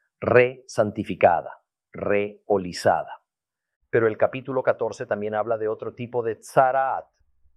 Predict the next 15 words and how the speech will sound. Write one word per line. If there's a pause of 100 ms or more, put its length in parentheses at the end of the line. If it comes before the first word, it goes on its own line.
(140)
tzaraat (500)
en
una
casa. (600)
Así
que
para
que
nuestro
estudio
sea
un
poco
más
coherente,